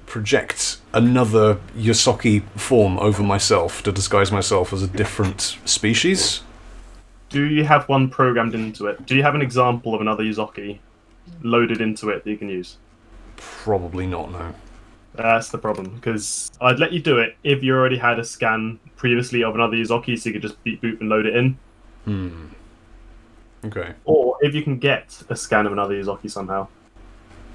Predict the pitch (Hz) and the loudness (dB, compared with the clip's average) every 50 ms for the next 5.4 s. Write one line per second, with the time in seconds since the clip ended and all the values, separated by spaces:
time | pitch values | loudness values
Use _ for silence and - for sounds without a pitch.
0 | - - - - 80 - - - 113 - - - - - 110 104 98 95 - 95 | -20 -16 -12 -12 -12 -6 -2 0 0 0 0 -2 -4 0 0 0 0 0 0 -2
1 | - - 104 101 92 98 95 90 92 95 92 92 90 90 90 87 87 - 110 95 | -2 0 0 0 0 0 -2 -2 -2 -2 -2 -2 -2 -2 -2 -4 -4 -4 -4 -4
2 | 90 - - 92 - - - - - - - - - - - - - - - - | -4 -6 -8 -10 -12 -14 -18 -20 -20 -14 -12 -12 -12 -12 -16 -20 -20 -12 -8 -6
3 | - - - - - - - - - 139 - - - - - - - 123 123 127 | -6 -6 -6 -2 0 0 0 0 -2 -6 -10 -14 -20 -20 -20 -10 -4 -2 0 2
4 | 143 170 - - 151 143 143 - - _ _ - 127 135 143 170 - - 262 226 | 2 2 0 0 0 -2 -2 -2 -8 _ _ -4 -2 0 2 0 0 -2 -4 -6
5 | - 220 214 185 127 110 113 - | -2 0 0 0 0 0 -2 -4